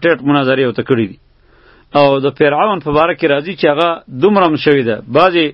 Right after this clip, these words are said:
تاریخ والو لیکلي دي چې فرعون به له خپل تخت نه راوغورځېده، د موسی علیه السلام پې دومره زیات رعب و. او هغه نور چې چا لیکلي دي چې هغه بل کار به ترې کېده، وایي د موسی علیه السلام د یاري نه ډېر دستونه هم کړي دي.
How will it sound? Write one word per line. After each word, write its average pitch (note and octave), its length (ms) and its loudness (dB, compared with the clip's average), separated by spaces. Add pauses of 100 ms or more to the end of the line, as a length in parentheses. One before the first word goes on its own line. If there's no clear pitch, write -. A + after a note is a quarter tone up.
(160)
تاریخ D#3 340 2
والو D#3+ 220 2
لیکلي D3+ 320 0
دي B2 100 0
چې - 120 -10
فرعون D#3+ 440 0
به C#3+ 80 -2
له C3+ 60 0
خپل E3+ 260 -4
تخت D3+ 220 -2
نه C#3+ 100 -2
راوغورځېده، B2+ 520 -2 (540)
د - 40 -6
موسی C#3+ 260 0
علیه E3+ 200 2
السلام D#3 260 0
پې C#3 160 -4
دومره D#3 200 0
زیات C3 280 -2
رعب A#2 240 0
و. G2+ 80 -18 (560)
او D3+ 80 2
هغه C#3+ 160 2
نور F#3+ 200 -2
چې F3 200 -6
چا F#3 100 4
لیکلي E3+ 360 0
دي D3+ 100 0
چې C#3+ 140 0 (300)
هغه B2+ 160 0
بل D#3 240 0
کار D#3 240 2
به C#3+ 100 -2
ترې C#3 180 -2
کېده، D3 240 2 (460)
وایي D3 240 2
د C3+ 120 0 (220)
موسی D3+ 280 0
علیه F3 180 2
السلام E3+ 240 -2
د D#3 100 -4
یاري E3+ 220 0
نه C#3+ 220 0
ډېر D#3+ 180 0
دستونه D3+ 360 0
هم D#3+ 80 -2
کړي D3 240 0
دي. C3 120 -6